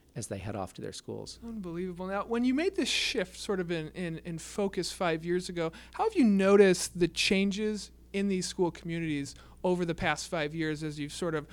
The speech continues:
Speaker 2: evolved and seen this shift affect students?
Speaker 1: What we've tried to do is, is go from becoming an organ-, an organization that says, "Well, schools are a nice place to volunteer," to saying that national service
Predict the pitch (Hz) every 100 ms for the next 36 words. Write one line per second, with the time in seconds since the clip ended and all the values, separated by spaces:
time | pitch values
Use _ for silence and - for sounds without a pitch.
0 | - - 180 160 180 185 185 190 170 147
1 | - - 208 202 208 208 - - - 175
2 | - - - 220 165 - - - - -
3 | - - 180 - - - - - 262 -
4 | - - - - - - 185 196 294 302
5 | - 196 185 139 151 135 107 - 139 104
6 | - - 147 160 170 - 143 120 110 123
7 | - 127 123 120 113 120 127 117 117 110
8 | 113 113 - 110 101 127 113 101 127 117
9 | 113 - _ - - 220 180 156 131 -
10 | 123 - 110 113 104 - 131 113 90 87
11 | _ - _ - 131 - 180 190 143 139
12 | 123 151 208 - 180 - - 165 147 123
13 | 104 -